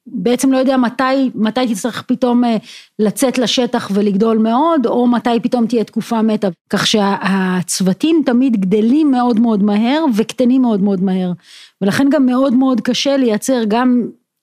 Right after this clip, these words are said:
ידע ארגוני וגם מוכנות. השיטה שבה הם עושים את זה, זה הם עושים, אה, הסכמי שיתופי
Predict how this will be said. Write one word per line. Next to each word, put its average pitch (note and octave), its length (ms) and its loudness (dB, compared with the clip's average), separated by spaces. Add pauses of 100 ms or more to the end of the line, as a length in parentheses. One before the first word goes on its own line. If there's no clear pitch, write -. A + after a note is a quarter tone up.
(200)
ידע A#3+ 280 2
ארגוני C4 300 0
וגם A3 220 0
מוכנות. G#3 460 0 (380)
השיטה C4 340 0
שבה D4+ 260 2
הם D4+ 100 2
עושים C#4+ 260 -2
את F4+ 60 0
זה, D#4+ 100 2
זה C4 80 2
הם A#3+ 60 2
עושים, D4 400 0
אה, C#4+ 180 2 (420)
הסכמי C4 500 0
שיתופי B3 460 -2